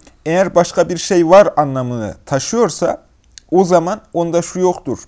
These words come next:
bu yoktur" diye yoklukla övülebilir. Mesela, "Onda uyuklama yoktur. Uyku yoktur"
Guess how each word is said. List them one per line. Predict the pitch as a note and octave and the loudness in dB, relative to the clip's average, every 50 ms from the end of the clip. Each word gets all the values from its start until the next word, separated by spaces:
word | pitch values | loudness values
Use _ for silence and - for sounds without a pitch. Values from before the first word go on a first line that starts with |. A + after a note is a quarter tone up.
| _ - | _ -4
bu | C#3+ | -2
yoktur" | D#3+ E3+ F#3 F3+ - - D#3 C#3+ B2+ A#2+ | 0 0 0 0 -2 -2 -2 -2 -2 -2
diye | D#3+ F#3+ E3+ | -4 -6 -4
yoklukla | B2+ C3 D3+ D3 - F3 F3 - - E3 - | -4 -4 -4 -4 -4 -6 -6 -4 -2 -2 -2
övülebilir. | - C#3+ B2+ A#2+ A#2 A2 F2 F#2+ F2+ F2+ - - - _ _ _ - | -2 -2 -2 -2 -2 -4 -4 -6 -10 -12 -14 -16 -20 _ _ _ -8
Mesela, | C#3 D#3+ F3+ - F#3+ D#3+ C#3 B2 G2 - - - _ _ - | -4 -4 -2 -2 0 0 0 0 0 -2 -6 -14 _ _ -4
"Onda | D3+ D#3+ E3 E3 F3 E3 - - | -4 -2 -2 0 -2 -2 -2 -4
uyuklama | - D3+ D3 C#3+ C#3+ D#3 C#3 C#3+ D#3+ | -4 -4 -4 -4 -4 -4 -4 -4 -2
yoktur. | D3 C3 A2+ - - - - - - - _ _ _ _ _ _ _ _ _ _ _ _ _ _ _ _ _ _ _ _ _ _ _ _ _ _ - | -4 -4 -4 -6 -10 -16 -20 -20 -20 -20 _ _ _ _ _ _ _ _ _ _ _ _ _ _ _ _ _ _ _ _ _ _ _ _ _ _ 2
Uyku | D#3 E3 D#3+ D#3+ F3+ E3+ | 2 2 2 0 -2 0
yoktur" | D#3+ E3 F3 F3 - - C#3 A2+ - - - - | 2 2 2 2 0 -4 -6 -6 -6 -8 -12 -20